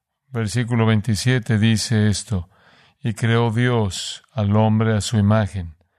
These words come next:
A imagen de Dios lo creó. Varón y hembra los creó.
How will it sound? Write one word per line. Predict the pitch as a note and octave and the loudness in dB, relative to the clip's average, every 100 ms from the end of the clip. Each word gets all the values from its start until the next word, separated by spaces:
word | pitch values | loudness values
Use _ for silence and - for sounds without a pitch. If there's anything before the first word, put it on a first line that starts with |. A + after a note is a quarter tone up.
| _ _ _ _ _ _ | _ _ _ _ _ _
A | A2+ | -4
imagen | G#2 A2 B2+ A2 B2 A2+ | 0 0 0 0 -4 -2
de | A2+ A2 | -2 -2
Dios | A2 B2 A#2 G2 A2 | -2 0 -2 -2 -2
lo | G#2 | -2
creó. | F#2+ A2 G2+ G2+ F2+ - _ _ _ _ _ _ _ | -2 0 2 2 0 -6 _ _ _ _ _ _ _
Varón | A2+ A2+ B2 C#3+ D3+ D#3 - | -2 0 0 0 -2 -4 -6
y | C3 B2 | -4 0
hembra | D3+ C#3+ A#2 A2 G2 - | 0 0 2 0 -2 -6
los | A2+ A2+ A2 - | -2 0 0 -4
creó. | A2 A2 G#2 F2 | -2 0 0 -4